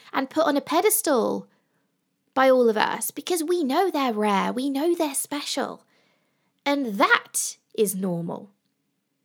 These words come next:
Winning all the time is not normal.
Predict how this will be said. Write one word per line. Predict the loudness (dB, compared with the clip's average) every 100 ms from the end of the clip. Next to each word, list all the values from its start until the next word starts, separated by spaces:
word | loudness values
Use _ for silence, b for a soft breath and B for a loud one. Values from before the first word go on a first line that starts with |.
| _ _ _ _ _ _ -6
Winning | -2 0 0 0
all | -2
the | -4
time | -2 0 2 0 -2 -4 _ _ _ _ _ _ _ _ _ -2
is | 0 2
not | 2 2 -2 -8 -10 _ -2
normal. | 2 4 4 4 0 -2